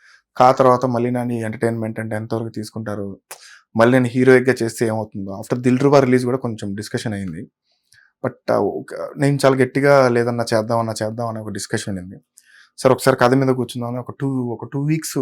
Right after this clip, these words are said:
ప్రాపర్‌గా నేను కిరణ్ అన్న కథ మీద కూర్చొని ఇదేంటి, అదేంటి, ఇదెందుకు, ఇదెందుకు, దీనికి ఇలా ఫీల్ అయితే ఏ-, ఏం ఆన్సర్ రావచ్చు, దీనికి అలా ఫీల్ అయితే ఏం జరగచ్చు అని ప్రాపర్ డిస్కషన్స్ చేసుకొని ఆయన కాన్ఫిడెంట్ అయ్యాడు. "లేదు నువ్వు చెప్పింది కరెక్ట్ అని, ఇప్పుడున్న థింగ్‌కి ఇలాంటి సినిమా ఒకటి అవసరం.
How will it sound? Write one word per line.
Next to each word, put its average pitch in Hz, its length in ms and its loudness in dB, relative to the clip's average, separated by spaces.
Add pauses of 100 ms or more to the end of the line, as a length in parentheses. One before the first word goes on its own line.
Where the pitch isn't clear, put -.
ప్రాపర్‌గా 117 400 0
నేను 113 240 -8
కిరణ్ 113 180 -4
అన్న 110 120 -8
కథ 107 180 -8
మీద 110 120 -12
కూర్చొని 104 420 -12
ఇదేంటి, 110 420 -10
అదేంటి, 107 360 -8
ఇదెందుకు, 110 360 -12
ఇదెందుకు, 107 420 -14 (480)
దీనికి 127 220 4
ఇలా 120 80 6
ఫీల్ 120 200 -2
అయితే 120 200 0
ఏ-, 113 340 -6
ఏం 117 100 -4
ఆన్సర్ 110 280 -8
రావచ్చు, 104 320 -10
దీనికి 110 220 -8
అలా 110 120 -6
ఫీల్ 113 160 -6
అయితే 110 180 -8 (100)
ఏం 110 60 -10
జరగచ్చు 107 460 -8 (640)
అని 120 80 -6
ప్రాపర్ - 360 0
డిస్కషన్స్ 123 560 0
చేసుకొని 117 340 -6
ఆయన 147 260 6
కాన్ఫిడెంట్ 139 540 4
అయ్యాడు. - 220 -12 (400)
"లేదు 139 140 4
నువ్వు 131 140 0
చెప్పింది 131 240 -2
కరెక్ట్ 127 280 -2
అని, 131 200 -6
ఇప్పుడున్న 156 560 2 (120)
థింగ్‌కి 135 260 -4
ఇలాంటి 131 260 0
సినిమా 120 300 -8
ఒకటి 117 140 -8
అవసరం. 113 300 -12